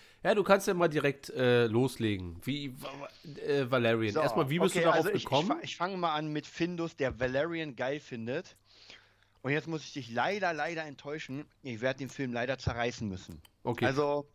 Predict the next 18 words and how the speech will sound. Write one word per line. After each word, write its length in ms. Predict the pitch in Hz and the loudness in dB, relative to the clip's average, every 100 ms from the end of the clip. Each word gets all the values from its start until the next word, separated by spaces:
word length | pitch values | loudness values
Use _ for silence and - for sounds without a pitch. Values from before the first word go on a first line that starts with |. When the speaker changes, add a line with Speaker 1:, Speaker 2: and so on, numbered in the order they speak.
| _ | _
Speaker 1:
Aber 280 | - 170 185 | 8 10 10
Findus, 640 | 170 143 151 190 330 - - _ _ _ _ _ | 8 6 8 8 8 0 -12 _ _ _ _ _
hm, 300 | - 147 160 165 - - _ | -2 0 0 -2 -10 -12 _
Speaker 2:
<laughs> 320 | - - - | -20 -10 0
Speaker 1:
ich 160 | 202 | 0
muss 220 | 240 156 - | 4 4 6
sagen, 340 | 113 113 147 | 8 8 6
das 160 | 151 - | 4 4
bisschen, 320 | 156 160 135 | 0 2 6
was 200 | 143 143 | 6 6
ich 400 | 143 196 - - _ _ | 0 -2 -4 -14 _ _
bisher 320 | - 143 160 151 | -2 4 4 4
gesehen 280 | 147 143 | 2 2
hab, 180 | 147 143 - - - - | 2 0 -8 -20 -18 2
fand 240 | 139 143 | 2 4
ich 180 | 165 - | 0 6
auch 260 | 156 190 | 6 6
gut. 380 | - 143 208 - | 4 4 4 0